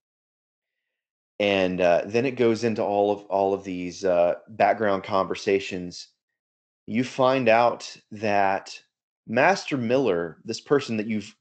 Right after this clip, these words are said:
you've known and trusted, and you've been talking to, not only in this game, but he, he's a character from the previous game as well. And so if you've played that game up to that point, you're still like, "Oh, I trust this person. They're helping me. They've been advising me the whole time."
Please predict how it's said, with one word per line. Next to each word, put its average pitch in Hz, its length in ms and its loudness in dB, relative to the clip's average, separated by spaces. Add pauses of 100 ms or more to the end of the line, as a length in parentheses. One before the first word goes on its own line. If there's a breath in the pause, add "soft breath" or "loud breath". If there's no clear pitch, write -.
you've 107 420 -8
known 110 500 0
and 95 160 -4
trusted, 110 640 -2 (500)
and 104 120 -6
you've 107 120 -2
been 107 140 0
talking 113 460 0
to, 92 300 -4
not 123 180 0
only 131 180 2
in 95 80 -4
this 113 160 -2
game, 92 280 -6
but 87 80 -8
he, 147 240 -12 (360)
he's 151 140 -6
a 127 40 -8
character 123 380 2
from 110 160 -8
the 92 80 -4
previous 123 460 -6
game - 380 -10 (420)
as 101 140 -6
well. 104 460 2 (440 soft breath)
And 107 140 -4
so 107 260 4
if 107 160 -2
you've 127 140 -8
played 117 260 2
that 117 200 4
game 101 380 -4
up 135 180 4
to - 100 -8
that 127 260 4
point, 101 340 -2
you're 123 100 -2
still 127 300 2
like, 98 260 2
"Oh, 104 140 2
I 98 100 2
trust 117 340 0
this 110 160 -6
person. 107 360 -4
They're 92 100 -2
helping 104 320 2
me. 95 80 -4
They've 95 200 -4
been 95 120 -4
advising 92 480 0
me 90 80 -8
the 90 80 -8
whole 92 160 0
time." 95 300 -14